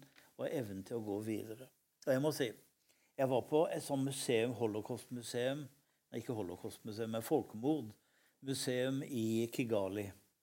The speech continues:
hvor jeg så alle bildene, galskapen,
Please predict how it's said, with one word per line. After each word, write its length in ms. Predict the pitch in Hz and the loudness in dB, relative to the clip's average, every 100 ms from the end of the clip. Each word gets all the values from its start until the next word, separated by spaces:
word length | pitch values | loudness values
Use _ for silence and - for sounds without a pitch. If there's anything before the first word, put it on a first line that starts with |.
| _ _ _ _ _ _ _ _ _ - | _ _ _ _ _ _ _ _ _ 2
hvor 140 | 127 | 8
jeg 140 | 135 139 | 8 8
så 300 | - - 127 127 156 175 | 2 4 6 6 4 2
alle 260 | 123 110 117 | 0 0 -2
bildene, 760 | 113 139 104 95 - 101 120 113 - _ _ _ _ _ _ 156 131 | -2 -2 -2 -8 -12 -6 -4 -6 -16 _ _ _ _ _ _ -8 2
galskapen, 1120 | 131 107 104 - - 131 117 - - 135 | 4 4 2 -4 2 6 6 4 -2 -2